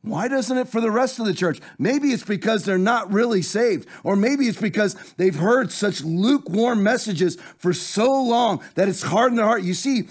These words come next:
you think when you water down the Word of God that it softens your heart. When you water down the Word of God, it hardens your heart. It makes you carnal.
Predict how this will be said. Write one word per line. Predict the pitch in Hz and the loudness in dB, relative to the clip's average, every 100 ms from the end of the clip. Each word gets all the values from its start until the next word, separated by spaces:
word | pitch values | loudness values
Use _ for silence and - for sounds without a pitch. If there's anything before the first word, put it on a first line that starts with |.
| - | -6
you | 180 226 | -4 -2
think | - 320 - | 0 -2 0
when | 247 | 0
you | 196 190 | 2 2
water | 170 196 247 233 | 2 2 2 0
down | 175 202 233 | 0 0 2
the | 208 | 0
Word | 165 165 | 0 0
of | 151 | -2
God | 127 143 151 156 - - | -4 -2 -2 -4 -10 -2
that | 190 | 0
it | 185 | 0
softens | - 202 233 226 202 151 | -2 0 0 0 -2 -2
your | 151 | 0
heart. | 151 139 247 196 | -2 -4 -8 0
When | 196 | 4
you | 240 | 4
water | 254 214 240 269 | 4 4 2 2
down | 214 226 233 | 2 2 2
the | 202 | 0
Word | 185 214 | 2 2
of | 202 | 0
God, | 160 208 226 - | 2 2 2 2
it | 226 226 - | 4 4 0
hardens | - - 180 277 294 262 196 120 | -14 -2 4 6 6 2 0 0
your | 175 | 0
heart. | 165 165 - - | 2 0 -4 -2
It | 202 | -2
makes | 196 202 220 - | 0 0 0 -2
you | 190 170 | -4 -4
carnal. | - 196 240 185 - | 0 2 2 0 -8